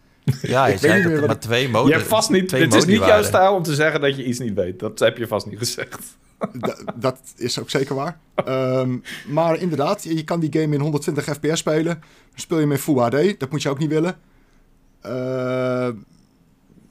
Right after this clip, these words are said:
Speaker 2: oké.
Speaker 3: Trouwens, heb je daar, heb
Speaker 2: Ja.
Speaker 3: je daar dus een H D M I drie voor nodig?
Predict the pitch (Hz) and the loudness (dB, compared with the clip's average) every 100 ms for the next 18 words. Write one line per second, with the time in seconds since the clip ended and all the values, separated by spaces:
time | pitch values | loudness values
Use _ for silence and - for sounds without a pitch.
0 | - - - - 170 240 170 190 247 220 | -14 -14 -12 0 4 6 6 4 2 4
1 | 226 175 196 156 202 196 196 220 196 190 | 4 4 2 2 2 2 0 0 2 2
2 | 190 185 170 156 160 117 123 101 95 92 | 4 2 2 2 -2 -4 -4 -4 -4 -8
3 | - | -14